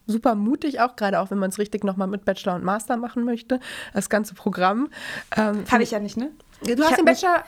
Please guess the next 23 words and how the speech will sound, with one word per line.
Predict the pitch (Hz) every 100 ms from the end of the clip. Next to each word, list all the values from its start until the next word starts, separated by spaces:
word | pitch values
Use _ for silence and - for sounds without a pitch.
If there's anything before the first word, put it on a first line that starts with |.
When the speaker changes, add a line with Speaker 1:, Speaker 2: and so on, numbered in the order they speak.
| -
Speaker 1:
ich | 262
dachte, | 294 285
du |
hast | 285 -
den | 254
Speaker 2:
Ich |
hab | 247
Speaker 1:
angefangen. | 349 392 392
Speaker 2:
mich | -
in | 285
den | 269 262
Master | 240 254 285 - 254
gemogelt. | 226 233 254 262 208 226 254
Speaker 1:
Ach, | 294
voll, | 302 339
voll | 359
gut. | 349 440 277
Super | - - 302 359
gut. | 240 226
Wie | 247
ging | 277
das? | 269 381 - - _ -
Speaker 2:
Ähm, | 254 254 262 277 277 285 294 285